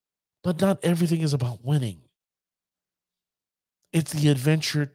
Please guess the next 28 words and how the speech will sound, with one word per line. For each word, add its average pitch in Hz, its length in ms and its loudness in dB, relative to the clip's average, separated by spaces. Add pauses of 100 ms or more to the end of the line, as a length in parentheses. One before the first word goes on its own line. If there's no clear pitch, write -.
to 156 340 2
the 131 120 2
winning. 104 520 -4 (840)
And 175 100 0
if 202 100 0
you 233 80 4
didn't 196 240 0
win, 233 220 0
that's 226 200 0
all 220 120 2
right. 220 320 2 (280)
You 175 300 2
learn 175 400 4
from 185 240 0
losses. 175 920 -4 (1600)
That's 175 160 0
why 214 120 10
I 190 40 8
can't 190 280 0
wait 147 280 2 (320)
when, 151 320 2
uh, 131 400 2 (460)
like 143 340 4
I 139 100 6
keep 160 240 0
on 180 120 6
saying, 151 320 4
soon 151 640 4